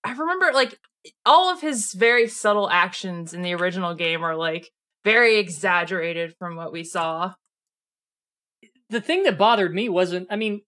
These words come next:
Speaker 2: yeah, I, it's, it's corny to see him scream up at the sky, but, um, the thing that really got me was their take on the intro where he
Speaker 1: He, like,
Speaker 2: sorta
Speaker 1: rushes in.
Speaker 2: Yeah, like, storms into the bathroom and he's, like,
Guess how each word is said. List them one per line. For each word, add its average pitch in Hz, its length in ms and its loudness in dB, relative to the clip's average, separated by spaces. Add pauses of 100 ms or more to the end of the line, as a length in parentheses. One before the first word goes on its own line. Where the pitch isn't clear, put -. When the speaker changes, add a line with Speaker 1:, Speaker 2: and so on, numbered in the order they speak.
(120)
Speaker 2:
yeah, 208 300 4
I, 190 260 2
it's, 190 300 -2
it's 180 240 -2
corny 190 460 -2
to 151 80 -6
see 170 180 -2
him 151 100 -4
scream 165 500 -6
up 151 140 -4
at 151 120 -8
the 135 60 -12
sky, 135 760 -2
but, 139 260 -2 (1040)
um, 151 400 0 (200)
the 180 200 -2
thing 254 360 -4
that 165 160 -2
really 165 460 -2
got 156 300 -2
me 175 220 -6
was 143 300 -8
their 139 400 -6 (200)
take 175 300 -4
on 156 140 -6
the 143 100 -10
intro 151 680 -8
where 131 540 -8 (580)
he 180 240 -8
Speaker 1:
He, 214 120 2
like, 214 160 0
Speaker 2:
sorta 196 200 2
Speaker 1:
rushes 170 160 0
in. 190 340 -4 (140)
Speaker 2:
Yeah, 208 120 4
like, 208 140 4
storms 202 640 2
into 190 180 0
the 170 80 -2
bathroom 170 560 2
and 170 80 -2
he's, 165 160 -4
like, 160 200 0